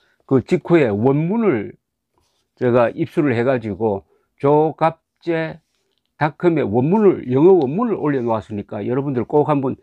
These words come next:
읽어보시기 바랍니다. Office of the Director of National Intelligence Preliminary Assessment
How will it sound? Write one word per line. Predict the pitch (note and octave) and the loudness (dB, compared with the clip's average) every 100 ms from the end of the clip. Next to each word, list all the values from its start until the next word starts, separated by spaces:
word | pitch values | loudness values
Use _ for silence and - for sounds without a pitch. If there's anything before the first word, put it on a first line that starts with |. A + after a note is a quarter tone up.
| _ _ | _ _
읽어보시기 | - E3 B2+ A#2 G#2+ G#2+ - | -2 0 2 0 -2 -6 -6
바랍니다. | G2+ F#2+ F#2 G2 F#2 _ _ _ | -6 -6 -8 -12 -16 _ _ _
Office | F3+ F#3+ - D#3 C3+ - C3+ B2 | 2 2 0 -6 -6 -6 -6 -6
of | - C3+ C3 B2+ B2+ F#2+ | -2 -2 -2 -2 -4 -2
the | B2 A#2 E2+ | -2 -2 -2
Director | A#2 D3 - D#3+ C#3 | 0 0 -2 -4 -2
of | B2 A#2+ | 0 0
National | A#2+ C#3+ C#3+ D#3 D#3+ D#3 - | 0 0 0 -4 -2 -2 -4
Intelligence | A#2+ A2 D#3+ D#3 G#2+ F#2+ - - _ _ _ _ _ | -6 -4 0 0 0 -6 -10 -20 _ _ _ _ _
Preliminary | - D3 D#3 E3 G3+ G3 C#3 C3+ B2 | 0 2 4 4 2 2 2 2 0
Assessment | G#2+ - E3 C#3+ A2+ G2 - | -2 -2 -2 0 -2 -2 -10